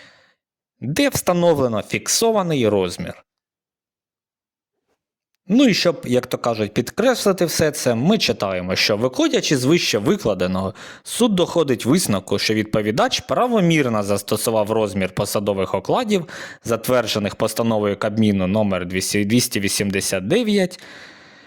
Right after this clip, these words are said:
е, що було прийнято на виконання частини другої статті сто шістдесят п'ятої Закону України для с-,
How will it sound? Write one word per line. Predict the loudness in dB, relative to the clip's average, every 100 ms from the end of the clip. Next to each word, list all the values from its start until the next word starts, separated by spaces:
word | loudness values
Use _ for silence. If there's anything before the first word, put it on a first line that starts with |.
| -20 _ -2
е, | 2 2
що | 2 0
було | 0 0 0
прийнято | 0 0 0 0
на | 0
виконання | 0 0 -2 -2 0
частини | -2 -2 0 0
другої | 2 2 2 0
статті | -2 0 0
сто | 0 0
шістдесят | 0 -2 -2 -4 -2
п'ятої | -2 0 0 2
Закону | 0 0 0 0
України | 0 0 0 2 0 0
для | 0 0
с-, | 0 -4